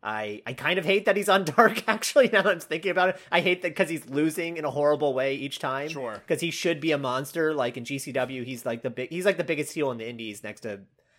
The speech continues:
Speaker 1: uh, Matt Cardona, I guess. Um, but, uh, but it's cool to see him, you know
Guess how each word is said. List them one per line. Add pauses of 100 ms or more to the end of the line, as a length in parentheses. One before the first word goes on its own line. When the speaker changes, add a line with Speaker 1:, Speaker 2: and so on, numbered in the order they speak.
(180)
Speaker 1:
uh,
Matt
Cardona,
I
guess. (400)
Um, (180)
but, (560)
uh, (220)
but
it's
cool
to
see
him,
you
know